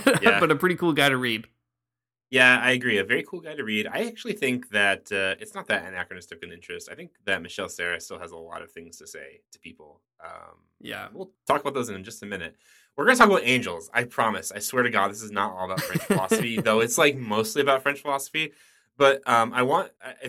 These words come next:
Speaker 1: it's important that people kinda get a feel for, like, what this dude is about before we get into the angel conversation, 'cause if you don't, you're gonna be let down. <laughs> Um, so I've written a blurb trying to encapsulate a little bit about what Michelle Serra is about,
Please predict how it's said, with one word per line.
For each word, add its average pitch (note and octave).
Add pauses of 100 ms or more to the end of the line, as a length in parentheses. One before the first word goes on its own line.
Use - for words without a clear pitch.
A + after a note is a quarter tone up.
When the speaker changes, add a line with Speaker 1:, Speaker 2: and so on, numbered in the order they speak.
(140)
Speaker 1:
it's D3+
important G3
that D3+
people C#3
kinda A2
get G#2
a G2
feel G2
for, G2
like, F2
what E2+
this F#2+
dude F#2
is F2
about F2+
before -
we F#2+
get F2
into F2+
the E2+
angel F#2
conversation, A2+
'cause G2
if F2 (100)
you F#2+
don't, C#3 (640)
you're G2
gonna F#2
be F2
let -
down. -
<laughs> - (540)
Um, B2
so D3
I've C#3+
written A#3
a -
blurb G2 (120)
trying C3
to B2+
encapsulate A2
a F#2+
little F#2+
bit G#2
about F2
what F2+
Michelle F#2
Serra F2+
is -
about, F#2